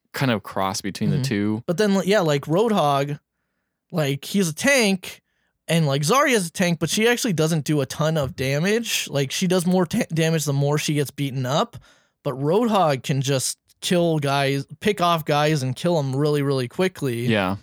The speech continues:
Speaker 2: And then also tank a ton of damage. So he's kind of like a weird hybrid.
Speaker 1: Mm-hmm.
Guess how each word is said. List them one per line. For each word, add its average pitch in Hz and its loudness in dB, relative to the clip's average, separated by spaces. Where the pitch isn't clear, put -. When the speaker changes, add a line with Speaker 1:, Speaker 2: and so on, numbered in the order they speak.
Speaker 2:
And 175 4
then 165 4
also 165 2
tank 147 0
a 127 0
ton 143 -2
of 123 -2
damage. 135 -2
So 139 -2
he's 170 0
kind 165 0
of 135 -2
like 131 -2
a 131 -2
weird 127 -2
hybrid. 123 -4
Speaker 1:
Mm-hmm. 104 2